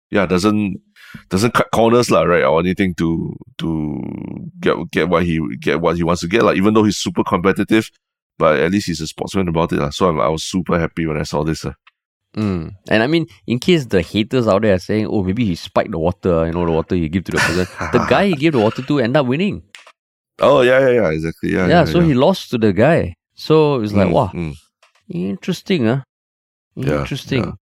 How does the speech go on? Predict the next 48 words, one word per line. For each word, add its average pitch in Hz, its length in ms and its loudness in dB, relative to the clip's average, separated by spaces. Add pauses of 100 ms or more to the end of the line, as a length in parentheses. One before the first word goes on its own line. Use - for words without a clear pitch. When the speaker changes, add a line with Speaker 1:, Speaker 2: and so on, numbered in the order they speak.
(520)
Speaker 1:
yeah. 92 320 -2
Speaker 2:
Yeah. - 0 - (100)
Speaker 1:
Yeah. 71 260 -6 (500)
But 165 220 -2
shout 123 200 2
out 131 160 2
to 101 80 -2
So - 160 -2
Ryong, 104 300 2
man. 85 200 -2
I 80 80 -2
mean, 85 300 -4 (320)
uh, - 400 -6 (160)
congrats 87 500 0
on, - 220 -6
on - 320 -10 (560)
making 85 240 -4
Singapore 82 380 -4
proud 76 320 0
and, 76 260 -4 (540)
you - 100 -2
know, 110 140 2 (160)
uh, 87 500 4
and 95 260 0
not, 95 160 2
not 117 240 2
giving 104 280 4
up 90 120 4
on 85 140 2
your, 82 340 0 (720)
giving 101 240 0
up 82 80 2
on 78 140 0
your, 80 200 0
what 85 100 0
do - 20 2
you 85 60 -2
call 82 180 0
it, 71 60 0
uh, 85 80 -2 (160)
your 76 200 -2
morals 85 540 0
or 73 180 -4
your, 78 300 -4
your 76 200 -2
ethics - 440 -4
in 76 160 -4
the, 76 260 -2